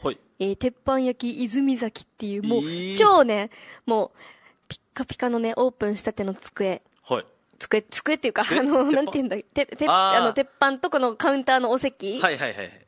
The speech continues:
Speaker 2: で、ちょっと前、前倒しして、あのー、試食会に行かせていただきまして、
Speaker 1: いいなあ。
Speaker 2: そう、ちょっと取材的な感じでね、
Speaker 1: はい。
Speaker 2: 行かせてもらったんですけど、もうそこがね、すごい、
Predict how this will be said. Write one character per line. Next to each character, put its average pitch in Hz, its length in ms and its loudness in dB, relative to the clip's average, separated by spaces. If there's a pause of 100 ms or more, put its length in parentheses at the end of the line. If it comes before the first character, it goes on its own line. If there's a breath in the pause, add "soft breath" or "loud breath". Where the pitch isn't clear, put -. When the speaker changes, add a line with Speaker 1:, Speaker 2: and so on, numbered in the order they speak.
Speaker 2:
で、 359 380 2 (560 soft breath)
ち - 80 4
ょ 466 40 4
っ - 40 -20
と 277 100 2 (300)
前、 254 580 2 (200)
前 226 340 -2
倒 226 180 0
し 226 140 -6
し - 100 -6
て、 202 160 0
あ 196 60 2
の 175 520 0
ー、 - 20 -6
試 240 160 -4
食 226 220 -4
会 202 200 -2
に 190 260 -4 (460)
行 - 120 -6
か 208 120 -2
せ 214 140 -4
て 190 140 -4
い 190 60 -4
た 190 100 -4
だ 190 100 -4
き 190 100 -10
ま 190 140 -2
し - 100 -8
て、 269 340 4 (220)
Speaker 1:
い - 20 -20
い - 40 -20
な 117 440 -12
あ。 - 20 -
Speaker 2:
そ 240 360 2
う、 - 80 -6
ち - 80 -8
ょ - 20 -4
っ - 20 -4
と 202 80 -4
取 220 180 -2
材 208 180 0
的 202 160 -6
な 196 80 -4
感 196 160 -2
じ 190 140 -8
で 185 100 -4
ね、 302 260 -2
Speaker 1:
は - 120 -2
い。 - 20 -2
Speaker 2:
行 - 40 -6
か 214 120 -2
せ - 80 -12
て 214 80 -4
も 208 120 -2
ら 208 80 0
っ - 40 -10
た 214 140 -4
ん 196 60 -8
で 185 80 -6
す - 100 -16
け 196 100 -6
ど、 220 280 0 (460 loud breath)
も 277 160 2
う 277 40 0
そ 302 180 -4
こ 311 180 0
が 311 160 2
ね、 311 460 2
す - 240 -4
ご 247 180 4
い、 - 160 0